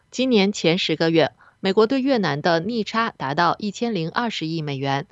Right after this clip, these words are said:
较去年同期增加了近百分之二十。路透社六号报道，根据业界主管和分析师指出，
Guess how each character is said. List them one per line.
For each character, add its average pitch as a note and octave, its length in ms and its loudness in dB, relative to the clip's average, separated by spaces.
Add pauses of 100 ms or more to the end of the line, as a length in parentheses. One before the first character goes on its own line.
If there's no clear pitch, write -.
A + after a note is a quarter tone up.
(340)
较 F#3 240 2
去 G#3 200 -4
年 E3+ 180 -4
同 D3+ 240 -8
期 G#3 320 -2
增 F3 220 -2
加 F#3 160 2
了 D3 160 2
近 F3+ 240 -4
百 B2+ 160 -2
分 E3+ 180 -4
之 G3+ 100 0
二 G3 220 4
十。 D3 320 -2 (500)
路 C4+ 140 -2
透 B3+ 160 0
社 A3 200 2
六 F#3 140 2
号 D#3+ 160 0
报 D3+ 200 0
道， C3 260 0 (300)
根 G#3+ 160 2
据 G#3+ 160 0
业 A#3+ 200 0
界 G3+ 160 0
主 D#3+ 200 -4
管 D3 240 2
和 D#3+ 200 -2
分 A3 200 0
析 A3+ 160 -4
师 A3+ 180 -2
指 - 160 0
出， - 380 2